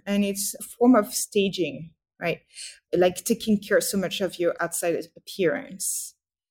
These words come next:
And what does it say about the inside, right? So again, we are in the idea of the shell and all these attributes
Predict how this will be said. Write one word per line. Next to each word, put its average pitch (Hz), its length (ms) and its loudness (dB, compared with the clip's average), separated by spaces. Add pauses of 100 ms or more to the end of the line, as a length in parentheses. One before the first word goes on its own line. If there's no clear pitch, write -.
(160)
And 202 80 6
what 208 120 8
does 185 180 4
it 180 100 -4
say - 140 2
about 180 260 2
the 165 160 -4
inside, - 720 -8
right? - 260 -8 (360)
So 202 240 2
again, 190 360 2
we 175 80 4
are 165 160 6
in 180 180 -2
the 175 120 0
idea 170 220 0
of 160 100 -8
the 156 80 -6
shell 151 560 -2 (420)
and 160 440 0 (120)
all 269 140 8
these 233 400 4
attributes 180 680 -2